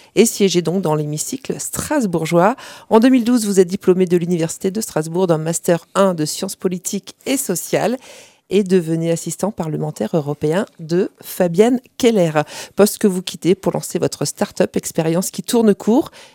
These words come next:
et vous vous retrouvez même un temps chômeur. Jean-Philippe Vetter, vous revendiquez venir d'un milieu moyen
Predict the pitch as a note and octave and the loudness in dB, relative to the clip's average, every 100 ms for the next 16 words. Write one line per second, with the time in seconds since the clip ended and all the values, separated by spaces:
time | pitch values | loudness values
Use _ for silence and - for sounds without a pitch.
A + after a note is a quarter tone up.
0 | _ E3 F3+ F#3+ G3 - F#3 E3+ B3 - | _ -2 0 0 -2 -2 0 0 -2 -8
1 | _ E3+ F3+ G3+ E3 E3+ A#3 - - - | _ -4 0 -2 2 2 0 -8 -10 -2
2 | G#3 F#3 E3+ A3+ F#3+ - - - - - | 2 4 2 2 0 -4 -16 -20 -18 -2
3 | F#3 A3+ G#3+ F3+ F3+ G3 G#3 - F3 F#3 | 0 0 0 2 4 6 4 0 -4 0
4 | C#4+ C#4+ A#3 A3+ G3+ A#3 A#3 G3 G3 F3+ | 4 4 4 2 0 0 0 0 0 0
5 | E3+ F3+ F#3 G3 G3 G3 F#3+ F#3 G3+ C4+ | 2 0 2 2 4 4 4 2 0 -2